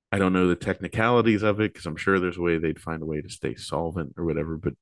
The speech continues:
essentially our banks are insolvent because they don't have your money in the bank. I'm sure if we all went there and asked for our money at the same time, they'd find a way to digitally get it all out the doors.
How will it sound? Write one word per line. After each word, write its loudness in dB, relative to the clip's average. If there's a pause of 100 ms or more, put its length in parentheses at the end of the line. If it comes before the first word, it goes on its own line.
(140)
essentially 0
our 0
banks 0
are -2
insolvent -4
because -2
they 4
don't -4
have -2
your -4
money -2
in 0
the 4
bank. -4 (2250)
I'm -8
sure 4
if 2
we 8
all 6
went 2
there 4
and -2
asked -2
for -2
our -2
money -4
at -8
the -6
same -6
time, -6
they'd -6
find -8
a -6
way -4 (120)
to -10
digitally -4
get -2
it -4
all -10
out -14
the -14
doors. -14